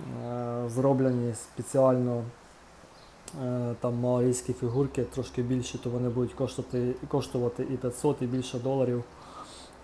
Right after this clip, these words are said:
Е, туристи купляють, е, дуже на ура таку продукцію. Бачите, яке оздоблення. До речі, ми зайшли і... е, моєму сину подарували тут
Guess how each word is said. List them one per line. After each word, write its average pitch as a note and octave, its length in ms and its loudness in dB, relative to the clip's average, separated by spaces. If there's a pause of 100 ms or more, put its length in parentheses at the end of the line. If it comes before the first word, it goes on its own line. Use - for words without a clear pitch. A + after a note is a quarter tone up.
(120)
Е, B2 760 -2 (280)
туристи C3 680 2
купляють, B2 640 2 (1300)
е, B2 40 -6 (240)
дуже B2+ 460 4 (1160)
на C#3+ 140 4
ура C3+ 280 8
таку B2 260 -2
продукцію. C3 680 4 (1120)
Бачите, C3 280 -2
яке B2 200 -2
оздоблення. B2+ 720 2
До D3 200 8
речі, D3 240 6
ми D3 120 4
зайшли E3+ 600 6 (100)
і... C#3+ 300 4 (480)
е, B2+ 300 0
моєму D3+ 340 4
сину E3 340 6
подарували C#3 600 8
тут C3+ 260 -2